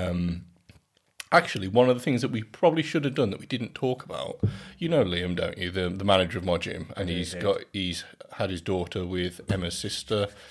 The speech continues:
Speaker 2: Yeah.
Speaker 1: If it wasn't for T C T, they would have never met. So they both had cancer. Emma's
Speaker 2: Really?
Speaker 1: sister and Liam had cancer when they were teenagers, when they were both fifteen. Um, and, yeah, like, Liam's from Manchester, so, like, no,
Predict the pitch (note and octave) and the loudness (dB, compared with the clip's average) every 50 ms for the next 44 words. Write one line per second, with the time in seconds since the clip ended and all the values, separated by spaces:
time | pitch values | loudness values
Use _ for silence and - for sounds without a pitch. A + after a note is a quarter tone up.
0 | - - A2 B2+ - - - - - - - - A#2+ - A2+ A#2 C#3 D3 D#3 D3 | -14 -8 -6 -6 -6 -6 -8 -18 -20 -16 -10 -8 -4 -2 2 4 4 4 4 2
1 | D3 C#3 - - B2+ A#2 A2 B2+ A2+ G2+ - A#2 G2 F2+ F2+ G2+ G#2 G#2 G2+ G2 | -2 -4 -4 -2 -2 -2 0 -2 -4 -2 -2 -2 0 2 4 4 4 4 4 0
2 | G2 F2+ G#2+ G#2 F#2+ F2+ F#2+ F2 F#2 A2 A#2 - - - - - - - - _ | -2 0 2 0 2 2 0 -2 -2 -2 -2 -4 -10 -18 -18 -20 -20 -20 -20 _
3 | _ - - - - - - - G#2+ G2 F#2+ F#2 - - - C3 A#2+ B2 A2 G#2+ | _ -20 -20 -20 -20 -10 -2 2 4 4 4 2 0 -2 0 2 2 2 4 4
4 | A2 A2 A2+ A2 - - - A2 F#2 F#2 F2+ - - - - _ _ _ _ _ | 4 4 2 2 -2 -8 -8 -6 -2 -4 -4 -4 -6 -18 -20 _ _ _ _ _
5 | _ - - - A2+ G#2 - - C#3 A#2+ - - _ _ _ _ - - G#2+ G#2 | _ -8 -2 -2 -2 -2 -2 -4 -4 -4 -4 -8 _ _ _ _ -8 -4 -2 0
6 | G#2 - C#4+ E4 E4+ F4 E4+ D#4+ A#3 - F#3 G#3+ G#3+ - - - G2 F#2+ F#2+ F#2+ | 2 4 4 4 4 4 4 4 4 4 4 4 0 -4 -4 -2 -2 -2 -2 -2
7 | G#2+ G#2 G2 F2+ F2 E2+ A#2 G2+ - - G#2 G2 - - A2+ G#2+ G#2+ G2 F#2+ - | 0 0 0 0 0 -2 -4 -4 -2 -2 -4 -2 0 -2 0 0 0 0 -2 -2
8 | - A#2 A2 B2 C3+ C3+ C#3 D#3 D3 D3 B2 A2 G#2 G2+ G2 G2+ G2 - - G#2+ | -2 -2 0 0 0 0 -2 -2 -2 -2 0 0 0 0 0 0 -2 -4 -4 -8
9 | - - A#2+ A#2 C3+ C#3+ C#3+ - - - - - - - - - - - - - | -8 -6 -6 -4 -4 -6 -8 -14 -20 -20 -20 -18 -18 -18 -18 -18 -20 -18 -8 0
10 | G2 G2+ G2+ G2 F#2+ F#2+ F#2+ F#2+ F#2+ F#2+ G2 - - - - _ - G#2 G#2+ G2+ | 2 4 4 4 4 4 2 2 0 -2 -2 -4 -8 -16 -10 _ 0 4 4 4
11 | G2 G2 F#2+ F#2+ F#2+ F#2+ F#2+ F#2 F2 - - _ _ _ _ _ _ _ _ - | 4 2 0 -2 -2 -2 -2 -4 -4 -6 -10 _ _ _ _ _ _ _ _ -16
12 | G#2 G#2 G#2+ G#2+ G2+ F#2 F#2+ F2 - A2 G2+ G2 F#2+ - - - - - - - | -8 -2 0 0 0 0 -2 -8 -2 2 4 4 4 2 -2 -12 -12 -14 -10 -4
13 | B2 C3 C3+ B2+ A#2 - - B2 G#2+ G2+ G2+ G2+ G2 - G#2+ G2 - - A2 G2+ | 2 4 4 4 4 2 0 2 4 4 4 4 4 2 2 2 2 0 -2 0
14 | - G#2+ G2+ G#2 G#2 A2 A2 A2 - - A#2+ A2 A2+ A#2+ C3+ C#3 D3 C3+ B2 | 0 0 0 0 -2 -2 -2 -2 -2 -2 -4 -6 -2 2 6 8 10 10 8